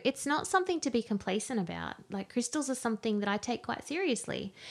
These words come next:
And I know that, again, it just takes the fun out of it,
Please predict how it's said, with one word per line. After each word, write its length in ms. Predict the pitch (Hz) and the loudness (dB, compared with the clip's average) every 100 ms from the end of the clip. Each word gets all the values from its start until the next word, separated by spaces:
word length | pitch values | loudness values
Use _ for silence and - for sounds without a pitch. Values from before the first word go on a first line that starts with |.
| - | 0
And 100 | - | 6
I 80 | 262 | 6
know 340 | 269 269 285 285 | 8 6 6 6
that, 160 | 269 | 4
again, 580 | 226 196 226 220 220 226 | 2 2 4 6 4 2
it 120 | - | 0
just 160 | 202 - | -2 -2
takes 160 | 190 | -2
the 80 | - | -2
fun 300 | 160 - 277 | 0 4 6
out 200 | 277 269 | 6 6
of 160 | 269 254 | 6 6
it, 280 | 269 262 | 6 6